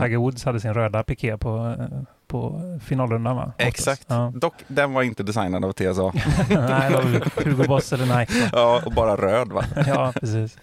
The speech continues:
Speaker 1: Inte så mycket design i den, kanske.
Speaker 2: Nej.
Speaker 1: <laughs> Ja, hur som helst. Nej, men, men det, eh, för du har varit sponsrad av T S A nu i ett,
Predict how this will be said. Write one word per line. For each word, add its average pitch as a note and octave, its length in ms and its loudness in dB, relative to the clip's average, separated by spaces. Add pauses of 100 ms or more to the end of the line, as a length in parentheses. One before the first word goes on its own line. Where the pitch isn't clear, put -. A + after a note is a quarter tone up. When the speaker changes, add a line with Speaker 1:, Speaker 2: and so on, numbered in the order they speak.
(240)
Speaker 1:
Inte A#2+ 140 -4
så C#3 40 -2
mycket A2+ 160 -2
design A2 340 0
i - 20 0
den, A2 160 -2
kanske. C#3 180 0
Speaker 2:
Nej. A2+ 160 0
Speaker 1:
<laughs> - 540 -4 (840)
Ja, B2 260 -2 (180)
hur A#2+ 140 -2
som B2 160 -4
helst. A#2 400 -4 (340)
Nej, D#3 260 2
men, D#3+ 200 0
men D3+ 160 0
det, D#3 180 2
eh, D#3 160 0 (840)
för - 80 -4
du D3+ 60 2
har D#3+ 80 2
varit F3+ 100 0
sponsrad F3 360 0
av F#3+ 80 0
T G#3 160 -2
S G3+ 120 0
A A#2 180 0
nu A2+ 220 0
i A2+ 60 2
ett, A2+ 140 0